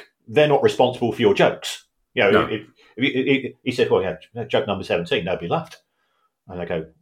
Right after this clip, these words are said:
Speaker 1: "Well, we're gonna sue." You know, so we will. Um, so if we're looking at the potential areas over which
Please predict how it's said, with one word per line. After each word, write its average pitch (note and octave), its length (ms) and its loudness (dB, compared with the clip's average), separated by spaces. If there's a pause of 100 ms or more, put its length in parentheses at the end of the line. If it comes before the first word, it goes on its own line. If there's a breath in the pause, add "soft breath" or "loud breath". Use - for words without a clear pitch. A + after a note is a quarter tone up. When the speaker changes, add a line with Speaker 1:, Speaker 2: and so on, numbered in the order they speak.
(140)
Speaker 1:
"Well, F#2 300 -12
we're G2+ 180 2
gonna E2+ 160 -4
sue." - 280 0 (120)
You A#2+ 120 2
know, C3 100 2
so A2+ 160 0
we G#2 80 -2
will. - 240 -8 (800 loud breath)
Um, C#3+ 460 2 (1120)
so C#3+ 600 6 (1000)
if G#3 240 4
we're B3 180 6
looking C#3 440 4
at A#2+ 140 0
the - 80 -4
potential - 1080 -4
areas F#2 800 -6
over G#2 320 4
which - 640 0